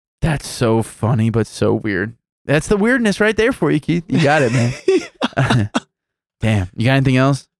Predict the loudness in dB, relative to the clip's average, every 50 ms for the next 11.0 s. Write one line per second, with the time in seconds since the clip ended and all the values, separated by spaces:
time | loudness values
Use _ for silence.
0 | _ _ -2 0 0 2 2 2 4 4 4 4 2 2 2 2 2 2 2 0
1 | 0 -2 -2 0 2 2 2 2 2 2 2 2 2 2 2 0 -2 -4 -8 _
2 | _ _ _ _ _ _ _ _ -6 -4 -2 0 2 2 2 2 2 2 2 0
3 | 0 0 0 -2 -4 -4 -4 -6 -6 -6 -6 -6 -6 -4 -2 0 2 2 2 2
4 | 0 -2 -4 -8 _ -20 _ _ _ _ _ -2 0 2 2 2 0 0 0 2
5 | 2 2 2 0 0 -2 0 0 0 2 0 0 -2 -2 _ 0 0 2 2 2
6 | 2 2 2 0 0 0 0 0 0 0 2 2 0 0 0 -2 -6 -8 -10 -10
7 | _ _ _ _ _ -20 _ _ _ -2 0 0 -2 -4 -10 -16 _ _ _ -4
8 | 0 2 2 2 2 0 -4 -8 -12 -16 -20 _ _ _ _ _ _ _ _ _
9 | _ -6 -6 -6 -2 -2 0 0 0 0 -2 -4 -8 _ _ _ _ _ _ _
10 | 0 2 2 4 4 2 2 2 0 0 -2 0 0 0 2 2 2 0 0 -2